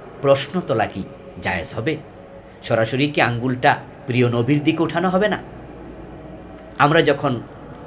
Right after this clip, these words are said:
পড়েছি ক্লাসে, তখন আমরা কিন্তু ইখতিলাফ সহ পড়েছি যে এই মাযহাবে এটা আছে, ওই মাযহাবে এটা আছে।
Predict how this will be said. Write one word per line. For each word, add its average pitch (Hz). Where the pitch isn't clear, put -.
পড়েছি 175
ক্লাসে, -
তখন 190
আমরা 170
কিন্তু 147
ইখতিলাফ 143
সহ 101
পড়েছি 78
যে 131
এই 135
মাযহাবে 120
এটা 113
আছে, 113
ওই 117
মাযহাবে 110
এটা 110
আছে। -